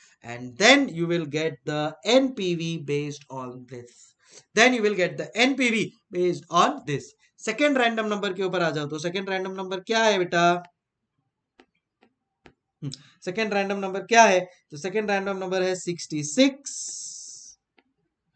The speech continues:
and नाइंटी नाइन। अपने को इधर जाने का, देखने का, सिक्सटी सिक्स कहाँ पे है रे?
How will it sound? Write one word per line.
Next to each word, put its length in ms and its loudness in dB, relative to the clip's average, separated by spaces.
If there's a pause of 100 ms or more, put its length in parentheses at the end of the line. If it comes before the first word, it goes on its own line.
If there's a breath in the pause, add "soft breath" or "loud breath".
(720)
and 260 4
नाइंटी 380 0
नाइन। 320 2 (300)
अपने 240 -4
को 80 2
इधर 140 0
जाने 220 -2
का, 100 -2
देखने 240 -2
का, 100 0
सिक्सटी 320 -8
सिक्स 320 -8
कहाँ 200 0
पे 160 0
है 60 2
रे? 320 2